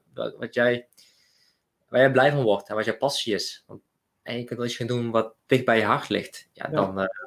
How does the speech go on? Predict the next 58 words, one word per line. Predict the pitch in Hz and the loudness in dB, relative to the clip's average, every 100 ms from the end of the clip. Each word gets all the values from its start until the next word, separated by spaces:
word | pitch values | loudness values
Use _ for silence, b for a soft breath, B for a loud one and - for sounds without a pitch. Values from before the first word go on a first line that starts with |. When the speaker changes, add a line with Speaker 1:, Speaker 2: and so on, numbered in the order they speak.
| - - | -20 -4
Speaker 1:
dan | 101 101 | -2 0
stroomt | - - - 127 127 | -4 -4 2 2 0
het | - | -8
gewoon | 98 90 | -6 -4
vanzelf. | 92 101 95 - - _ - | 0 0 0 -8 -20 _ -2
Speaker 2:
Ja, | 143 147 | 2 4
want | 147 | 4
weet | 156 160 | 4 4
je, | 165 | 2
mensen | 156 160 160 | 0 2 4
denken | 156 151 156 | 4 6 4
ook | 151 | 6
heel | 156 151 | 6 8
erg | 147 - | 6 4
vaak | 147 143 143 | 4 4 4
van, | 151 143 | 0 2
"Zolang | 151 143 143 | 2 4 4
ik | 143 | 2
niet | 139 135 - _ | -2 -6 -10 _
precies | 143 139 160 151 143 | -8 -4 -2 0 2
datgene | 147 151 147 143 143 | 2 2 0 2 2
doe | 135 139 135 | 2 2 6
wat | 135 135 | 4 4
ik | 135 | 0
zou | - 135 | 2 2
moeten | 131 135 156 | 2 0 4
doen," | 147 147 | 4 2
soort | 147 151 147 | 2 4 4
van, | 151 | 2
of | 143 | 0
ze | 147 | 2
hebben | 135 | 2
het | 135 | 2
gevoel | 131 127 | 0 2
van, | |
"Nou, | 127 127 | 2 0
dit | 131 | 0
is | 143 | -2
het | 151 | 2
nog | 151 | 2
niet | 151 | 4
eenmaal," | 143 143 143 | 2 4 4
dat | 143 | 4
ze | - | 2
geen | 135 143 | 0 0
impact | 131 160 170 143 - | 2 -2 2 2 2
kunnen | - 123 120 | -2 0 2
maken. | 117 117 - | 0 0 -2
Maar | 120 120 | 0 2
dat | 139 | 2
is | 135 | 2
ook | 131 127 | -2 -2
echt | - 123 | -4 -6
niet | 135 131 | -6 -6
het, | 127 - - _ _ _ | -8 -8 -20 _ _ _
het | 135 127 | -8 -2
geval, | 139 131 | -2 4
Speaker 1:
Ja. | 160 | 4